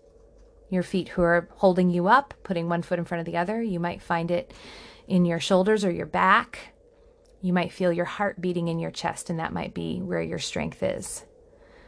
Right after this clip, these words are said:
Find that strong part of you that is, that is something you can lean on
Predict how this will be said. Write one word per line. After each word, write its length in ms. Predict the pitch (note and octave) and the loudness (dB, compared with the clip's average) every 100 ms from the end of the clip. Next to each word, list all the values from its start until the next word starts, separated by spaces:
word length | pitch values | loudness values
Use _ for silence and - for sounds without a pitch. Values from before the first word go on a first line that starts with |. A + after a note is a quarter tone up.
| - - - - - | -20 -20 -20 -20 4
Find 560 | G#3+ G#3+ A3+ A#3 A3+ - - | 6 8 6 4 2 -4 0
that 300 | F#3 F#3 - _ | 2 2 -2 _
strong 540 | - - G3 F3+ F#3 | -16 -2 4 4 4
part 260 | F#3 F3+ E3+ | 0 -2 0
of 160 | D#3+ E3 | -2 -4
you 360 | D3+ D3 F3+ - - | -6 -4 -6 -8 0
that 140 | F3+ | 2
is, 240 | F3 F3 - _ _ _ _ _ _ | 2 -2 -10 _ _ _ _ _ _
that 120 | G3 F#3 | 2 4
is 120 | F#3 | 4
something 400 | G3 F#3+ G3 F3+ | 4 4 4 4
you 100 | F3+ | 2
can 220 | F#3 F3 | 0 -2
lean 200 | E3+ E3+ | 0 -2
on 320 | E3 E3+ E3+ | -2 -4 -6